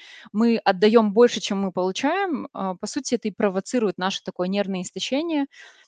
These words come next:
Это влияет и на психику, это влияет, э, по сути, м, вообще в целом на нас. А, и потом накапливается как эмоциональное истощение, эмоциональное выгорание.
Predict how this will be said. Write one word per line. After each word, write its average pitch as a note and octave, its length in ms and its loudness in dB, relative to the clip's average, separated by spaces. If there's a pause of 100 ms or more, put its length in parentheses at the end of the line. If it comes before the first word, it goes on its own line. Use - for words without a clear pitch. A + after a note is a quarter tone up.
(100)
Это G#3 220 -2
влияет G#3 320 4
и G3+ 60 -2
на F#3+ 120 -4
психику, - 460 -8
это F#3 180 -4
влияет, F3+ 440 -2
э, E3+ 180 -2
по F#3 100 -10
сути, - 280 -12
м, F3 180 -8
вообще F3+ 260 -8
в - 80 -12
целом F#3 320 -2
на F#3 80 -4
нас. - 400 -6 (540)
А, F3+ 240 -6 (320)
и A#3 300 -6
потом C#4 280 2
накапливается A3 600 0
как - 180 -8
эмоциональное G3 580 -2
истощение, A3+ 600 -2
эмоциональное F#3 680 -4
выгорание. F3 540 -4